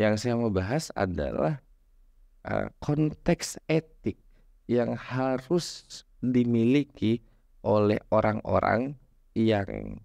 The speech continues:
hari ini menjelang tahun dua ribu dua puluh empat itu pede, percaya diri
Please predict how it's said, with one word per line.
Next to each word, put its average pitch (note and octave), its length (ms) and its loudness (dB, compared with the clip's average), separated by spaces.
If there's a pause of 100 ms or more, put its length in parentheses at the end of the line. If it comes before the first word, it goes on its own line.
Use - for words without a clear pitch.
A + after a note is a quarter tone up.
(280)
hari B2 520 2
ini D#3+ 360 0
menjelang G#2+ 560 2
tahun G2+ 320 0
dua G2 200 2
ribu F2+ 200 0
dua E2+ 160 -6
puluh F2+ 160 -4
empat F2 320 2
itu - 160 0
pede, C3 560 2 (240)
percaya G2 400 2
diri B2 400 0